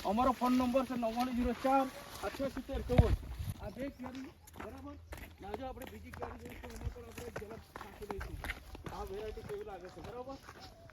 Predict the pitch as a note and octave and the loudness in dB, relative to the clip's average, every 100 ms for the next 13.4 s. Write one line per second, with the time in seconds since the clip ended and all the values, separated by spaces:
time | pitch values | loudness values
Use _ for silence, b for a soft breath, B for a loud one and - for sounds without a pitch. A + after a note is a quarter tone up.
0 | - - - - F#3 - B4+ B4 - A#3+ | -12 -12 -12 -8 -4 2 2 4 2 0
1 | A#3+ B3 A#3+ A#3 A#3+ A#3+ A3 A3+ - B3+ | -4 -2 -4 -4 -6 -8 -8 -8 -8 -10
2 | A3+ A3+ A#3 A3+ A#3 G#3+ G3 - G3 F3+ | -8 -10 -12 -12 -8 -8 -8 -12 -12 -14
3 | - - - - - - - - - - | -14 -14 -16 -18 -20 -20 -18 -16 -16 -18
4 | - - - - - - - - D4 C#4+ | -16 -16 -14 -14 -12 -8 -6 -2 -2 -2
5 | - - - - - - - - - - | -4 4 6 6 -2 -6 -12 -16 -18 -20
6 | - - - - - - - - - - | -20 -20 -18 -18 -14 -16 -16 -20 -20 -20
7 | - - - - - - - - - - | -18 -18 -20 -20 -20 -20 -20 -20 -20 -20
8 | - F3+ F#3+ G3+ G#3+ A3+ G#3+ G3+ G#3 F#3+ | -2 8 8 8 4 4 2 -2 -6 -6
9 | B3+ - F#3 F#3 F#3+ G3+ F#3+ - F3+ F3 | -6 -4 -6 -4 -6 -6 -6 -6 -4 -4
10 | E3+ E3 D#3 - G#3+ A3+ A#3+ - - - | -4 -6 -8 -4 -2 -2 -6 -10 -12 -16
11 | - - E3 G3+ F3+ F#3 G3+ F#3+ A#3+ B3+ | -20 -12 -6 -4 -4 -4 -4 -4 -2 -2
12 | A3+ G#3 - - D#3+ F#3+ F3+ F#3 - F3 | -4 -8 -10 -8 -6 -4 -2 -2 -4 -8
13 | D#3 D3 C3+ - | -6 -6 -6 -8